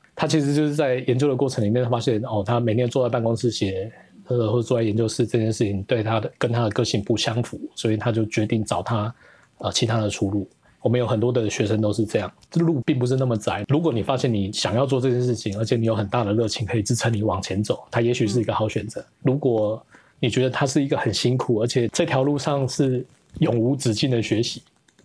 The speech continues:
Speaker 2: 对。
Speaker 1: 我觉得其实我念完博士，我博士后做了五六年了，我觉得我每天看的书，我每天吸收的新知识，
Speaker 2: 嗯。
Speaker 1: 从来没有停止过。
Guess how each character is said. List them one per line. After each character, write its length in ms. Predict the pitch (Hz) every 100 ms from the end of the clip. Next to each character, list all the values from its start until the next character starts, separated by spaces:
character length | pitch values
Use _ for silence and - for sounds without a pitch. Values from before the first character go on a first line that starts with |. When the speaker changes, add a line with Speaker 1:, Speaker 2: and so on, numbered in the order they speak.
| _ - -
Speaker 2:
对。 200 | 156 156
Speaker 1:
我 60 | 117
觉 160 | 151
得 200 | 156 143 151
其 100 | 151
实 80 | 147
我 100 | 117
念 160 | 143
完 160 | 131 120
博 160 | 120
士， 160 | 120 143
我 120 | 120 120
博 180 | - 113
士 120 | 131
后 160 | 117
做 180 | 117 120
了 40 | 107
五 140 | 104
六 180 | 123 113
年 200 | 104 95
了， 120 | 92 - _ - - - _ _
我 140 | 123 117
觉 240 | - 131
得 220 | 139 131
我 100 | 127
每 200 | 127 117
天 180 | 110 147
看 180 | 160 143
的 140 | 127
书， 240 | - 135 131
我 80 |
每 160 | 120 110
天 260 | 117 117 120
吸 200 | - 127
收 240 | 135 131
的 60 | 120
新 200 | 127 117
知 160 | 123
识， 240 | 113 - 110
Speaker 2:
嗯。 140 | 107
Speaker 1:
从 160 | - 131
来 100 | 123
没 100 | 127
有 100 | 123
停 180 | - 107
止 140 | 110
过。 340 | - 156 -